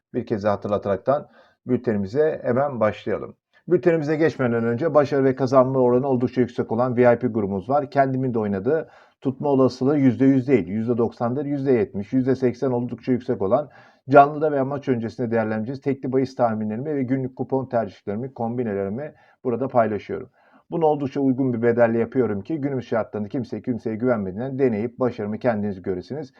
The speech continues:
Profesyonel destek alasınız. vip grubunuza katılmanız hepinizin faydasına olur. Tabii ki karar sizin. vip grubuna girmek isteyenler Telegram uygulamasını telefonu indirdikten, indirdikten sonra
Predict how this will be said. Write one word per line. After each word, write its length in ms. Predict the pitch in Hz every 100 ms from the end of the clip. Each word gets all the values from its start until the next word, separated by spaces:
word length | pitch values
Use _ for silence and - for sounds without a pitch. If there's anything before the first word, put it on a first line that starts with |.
| _ _
Profesyonel 600 | - 143 120 - 101 98
destek 380 | 123 123 - 120
alasınız. 480 | 113 101 - 85 - _ _ -
vip 200 | 170 127
grubunuza 380 | 120 104 104 107
katılmanız 540 | 139 - 117 139 139
hepinizin 420 | 156 110 101 139
faydasına 600 | 135 123 117 110 - 120
olur. 200 | 98 139 -
Tabii 200 | 135 104
ki 160 | - -
karar 280 | 117 127
sizin. 220 | 113 107 127
vip 160 | 139
grubuna 280 | 127 113 110
girmek 320 | 107 110 104
isteyenler 460 | - 101 101 147 156
Telegram 400 | 156 147 143 135
uygulamasını 640 | 110 110 104 - 131 151 - - _
telefonu 400 | 151 135 135 131
indirdikten, 560 | 127 131 135 131 123 -
indirdikten 600 | - 120 120 120 123 143
sonra 460 | 123 104 104 156